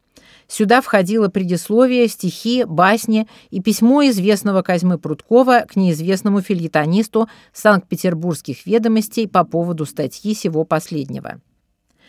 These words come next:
«Ты утверждаешь, что я пишу пародии?» «Отнюдь. Я совсем не пишу пародий. Я никогда не писал пародий. Откуда ты взял, будто я пишу пародии?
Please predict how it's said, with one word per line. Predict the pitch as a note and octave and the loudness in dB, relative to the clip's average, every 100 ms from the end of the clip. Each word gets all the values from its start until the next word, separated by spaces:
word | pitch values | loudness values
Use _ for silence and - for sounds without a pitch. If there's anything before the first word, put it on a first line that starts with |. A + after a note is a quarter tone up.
| _ - _ _ _ _ _ | _ -20 _ _ _ _ _
«Ты | - F4+ | 4 6
утверждаешь, | F4+ C4 C4+ A#3 C#4 C#4+ C4+ | 6 4 2 4 4 6 2
что | - | -2
я | C4+ C#4 | 2 4
пишу | B3+ - C4+ | 2 0 0
пародии?» | B3 A3+ C4 F#4+ C#4+ C#3+ C#3 _ _ _ _ _ _ | 4 4 4 2 0 -2 -6 _ _ _ _ _ _
«Отнюдь. | - G3+ G3+ A3 F#3+ D3+ C#3 - | 2 2 4 4 6 2 -4 -12
Я | E3+ F3+ | 0 2
совсем | F3 F#3 - E3+ F#3 | 4 2 2 2 4
не | B3+ | 4
пишу | E4 - D#4 | 2 2 2
пародий. | C#4+ C4 G3 C#3+ C3 - _ - | 4 4 4 2 -4 -12 _ 2
Я | E3 | 2
никогда | E3 - F3 G#3 D#4+ | 4 2 2 4 4
не | A3 | 4
писал | - D#3+ A#3+ E3 | -2 2 4 4
пародий. | D3 F#3 B3 C#3+ - _ _ _ - | 2 2 0 -2 -10 _ _ _ -2
Откуда | E3 - A3+ A3 | -2 2 2 4
ты | C4 | 2
взял, | G#3 G4 E4+ | 6 6 6
будто | F3 E3+ | 2 0
я | F#3 B3+ | 4 4
пишу | A3+ G#3+ D4+ | 2 0 2
пародии? | C4+ D#4 E4+ D#3 C3+ A#2+ | 4 4 2 0 -4 -8